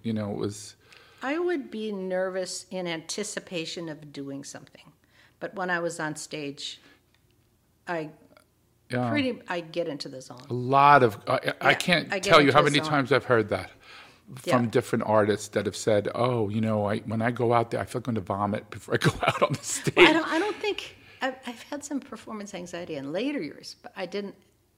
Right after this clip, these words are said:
Speaker 2: when I was younger. And, um, but it was more like this bubble of anticipation, I think. But there's a nervous element to that, no question.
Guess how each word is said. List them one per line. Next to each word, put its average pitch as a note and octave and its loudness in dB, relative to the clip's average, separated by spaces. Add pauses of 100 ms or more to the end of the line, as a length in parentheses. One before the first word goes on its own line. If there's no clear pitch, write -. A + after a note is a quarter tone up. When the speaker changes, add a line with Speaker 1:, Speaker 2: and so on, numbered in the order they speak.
(360)
Speaker 2:
when F3+ -4
I D#3+ -6
was D3 -10
younger. D3 -10 (280)
And, F3 -6
um, D#3 -6 (2250)
but G#3+ -2
it F#3+ -2
was F#3 -4
more G#3+ -2
like E3+ 0
this D#3 -6
bubble D3+ -6
of C#3+ -8
anticipation, C#3+ -10
I - -16
think. - -20
But G#3+ -4
there's A#3 2
a G#3+ -2
nervous F3+ -2
element D3 -8
to C#3+ -16
that, D3+ -18
no D3+ -14
question. - -14